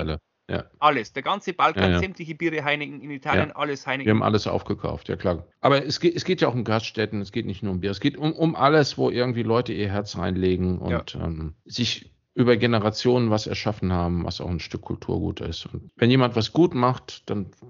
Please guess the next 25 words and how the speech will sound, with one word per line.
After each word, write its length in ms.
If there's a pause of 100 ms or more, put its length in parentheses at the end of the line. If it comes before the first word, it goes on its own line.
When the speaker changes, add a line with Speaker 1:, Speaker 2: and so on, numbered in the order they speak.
(420)
Speaker 2:
darf 140
man 120
doch 80
auch 140
Werbung 260
dafür 240
machen, 260
oder? 300
Speaker 1:
Natürlich. 480 (340)
Speaker 2:
Ja. 120 (1000)
Speaker 1:
Alles 260
klar, 300 (180)
dann 380
verabschieden 520
wir 60
uns 220
in 240
die 400 (220)
Sommerpause. 720
Also 260
wenn 140
uns 160
nichts 320
zwischendurch 580
mal 340